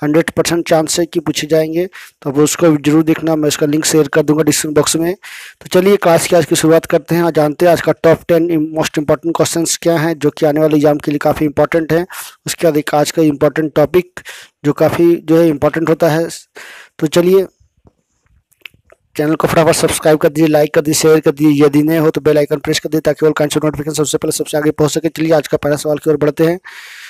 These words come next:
जानते हैं आज का पहला सवाल, उद्योगों में कामगारों की भी सुरक्षा जागरूकता को बढ़ावा देने के लिए भारत सरकार द्वारा वर्ष उन्नीस सौ छियासठ में भारत में किस परिषद की स्थापना की गई थी? तो का कारखाना सलाह परिषद,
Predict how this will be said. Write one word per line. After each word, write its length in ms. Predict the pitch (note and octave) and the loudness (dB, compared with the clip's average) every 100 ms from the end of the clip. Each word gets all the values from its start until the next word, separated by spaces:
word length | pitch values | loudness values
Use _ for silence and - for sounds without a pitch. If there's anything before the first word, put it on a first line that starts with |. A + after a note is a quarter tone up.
| - - | -12 -2
जानते 280 | D#3 D#3 F3 | 0 2 0
हैं 20 | |
आज 100 | E3 | 0
का 100 | E3+ | -2
पहला 160 | E3 | -2
सवाल, 220 | D#3+ E3+ E3+ - | -2 0 0 0
उद्योगों 300 | D#3 E3 F#3+ | 2 4 4
में 120 | F#3+ | 2
कामगारों 460 | F3+ D#3+ D#3 D#3+ F3 | 2 0 2 2 2
की 120 | - | 2
भी 100 | E3 | 0
सुरक्षा 320 | C#3 E3 - | 2 0 2
जागरूकता 340 | F3 D#3+ D3 F3 | 2 2 2 0
को 100 | E3 | 2
बढ़ावा 260 | D#3 D#3 | 2 2
देने 200 | D#3+ D#3+ | 2 0
के 140 | E3+ D#3+ | -2 -2
लिए 40 | |
भारत 180 | C3+ D#3 | -2 -2
सरकार 260 | - - D#3+ | -2 -2 2
द्वारा 220 | D#3 D#3 | 2 4
वर्ष 280 | E3 E3 E3+ | 4 2 0
उन्नीस 160 | D#3+ | -2
सौ 100 | - | -4
छियासठ 380 | C#3 D#3 D3 E3 | -4 -4 -2 -2
में 140 | E3+ | -4
भारत 300 | C#3+ D3+ E3 _ _ - - - - | 0 0 0 _ _ -20 -20 -12 -8
में 60 | D#3 | 0
किस 160 | G3 - | 0 2
परिषद 340 | E3 - E3+ | 2 0 -2
की 120 | - | -2
स्थापना 300 | D#3+ D#3 E3 | 0 -2 -4
की 180 | - D#3 | -2 0
गई 160 | D3+ D3+ | 2 2
थी? 180 | D3 | -2
तो 140 | C#3 D#3 | -4 -2
का 200 | - E3 | 2 0
कारखाना 460 | - D#3 - D3 D#3+ | 2 -2 -2 -4 -2
सलाह 220 | D#3+ D#3+ | 0 0
परिषद, 440 | - D#3+ F3 F3 | 0 0 2 0